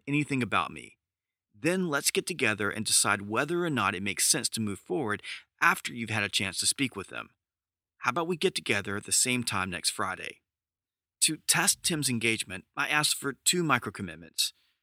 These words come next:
First, that he would agree to call the references, and second, that he would commit to a next step. Tim agreed to call the references, but it was not an enthusiastic response.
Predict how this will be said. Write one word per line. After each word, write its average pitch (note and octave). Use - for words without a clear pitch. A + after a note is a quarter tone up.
First, F3
that C#3
he C3+
would C3
agree A#2
to D3+
call A2
the G#2+
references, G#2
and A#2
second, -
that A#2
he B2+
would A#2
commit A#2+
to A#2
a G#2+
next G2
step. -
Tim F#3+
agreed C#3
to A#2+
call G#2+
the F#2+
references, F#2+
but B2+
it A#2
was A2
not A#2+
an B2
enthusiastic G2
response. -